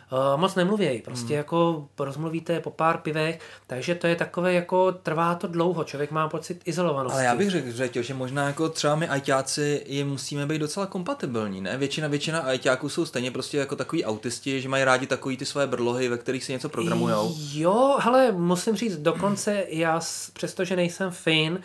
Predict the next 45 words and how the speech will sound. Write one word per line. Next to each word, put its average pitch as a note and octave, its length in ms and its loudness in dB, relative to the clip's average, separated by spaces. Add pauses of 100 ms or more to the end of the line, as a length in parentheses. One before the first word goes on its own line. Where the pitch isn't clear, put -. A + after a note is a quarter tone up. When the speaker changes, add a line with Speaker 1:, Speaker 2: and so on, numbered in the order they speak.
(160)
Speaker 1:
tak C#3+ 140 -4
jsem F3 120 0
v F3 40 -6
tomhletom E3 380 0
asi D#3+ 200 -2
horší F3 260 -2
ještě F3 260 -6
než F3+ 160 -4
Finové. E3 280 0
My E3+ 60 -2
se - 140 -6
budeme D#3+ 200 -2
stěhovat D#3+ 320 0
příští - 280 -6
týden E3 240 -2
do D3+ 100 2
nový D3+ 200 -2
kanceláře D3 600 0 (420)
a B2+ 60 -6
tady D3 180 2
v D3+ 60 -2
té F3 120 -2
staré D#3 240 -2
já D#3 160 0
jsem E3+ 160 -4
měl D#3+ 120 -4
prostě D#3+ 240 -6
svoji D#3 300 -2
malinkou D3+ 400 -4
místnůzku, D#3 540 -8
Speaker 2:
Ano. C3 80 -2
Speaker 1:
prostě D#3 320 -2
takovou D#3 460 2
jako D3 180 -2
opravdu D3+ 440 -2 (720)
čtyři C#3 440 -8
nebo B2 160 -6
tři - 180 -12
krát D3 240 0
tři D3 180 -6
metry, D3+ 320 2
kde D3 140 -2
jsem D3+ 180 -6
byl D#3 120 -2
sám, D#3 320 2